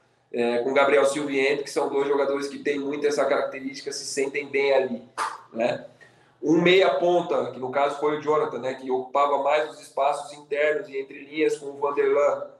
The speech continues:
sendo o cara da largura, com liberdade no corredor, também casando característica, eu boto o Vanderlan onde ele tá no melhor dele, e o Jonathan também, né,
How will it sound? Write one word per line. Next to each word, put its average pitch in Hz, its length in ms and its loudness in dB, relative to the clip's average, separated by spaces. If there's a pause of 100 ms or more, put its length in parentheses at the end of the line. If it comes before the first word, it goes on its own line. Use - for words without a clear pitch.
(120)
sendo 147 440 0
o - 60 -2
cara 139 220 4
da 135 100 4
largura, 139 540 2
com 139 100 -6
liberdade 135 840 -2
no 147 220 0
corredor, 135 560 2
também - 300 -4
casando 143 360 2
característica, 143 720 -4
eu 135 100 -2
boto 135 360 2
o - 20 -12
Vanderlan 147 520 2
onde 143 260 -2
ele 139 100 -12
tá 139 500 2
no 139 80 -14
melhor 147 380 4
dele, 156 320 0
e 151 40 -2
o 143 100 -8
Jonathan 147 420 0
também, 143 440 -2
né, - 120 -12